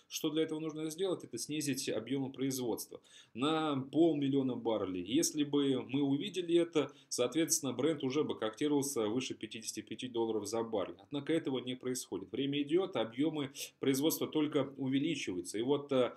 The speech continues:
э, последняя оценка Международного энергетического агентства, вот по статистике она была представлена вчера, гласит, что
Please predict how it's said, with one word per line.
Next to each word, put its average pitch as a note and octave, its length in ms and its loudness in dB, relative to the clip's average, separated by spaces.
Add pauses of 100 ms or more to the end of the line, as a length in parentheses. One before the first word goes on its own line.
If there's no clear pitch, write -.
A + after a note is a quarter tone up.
(360)
э, A2 160 4
последняя D#3 520 2
оценка C#3+ 440 2
Международного B2 720 2
энергетического B2 560 -2
агентства, D3 560 2
вот G2+ 240 -8
по G#2+ 80 -4
статистике B2 600 -2
она G#2+ 160 -4
была G#2+ 220 0
представлена G#2 560 -2
вчера, C#3+ 400 0 (120)
гласит, A#2 440 0
что A#2+ 560 0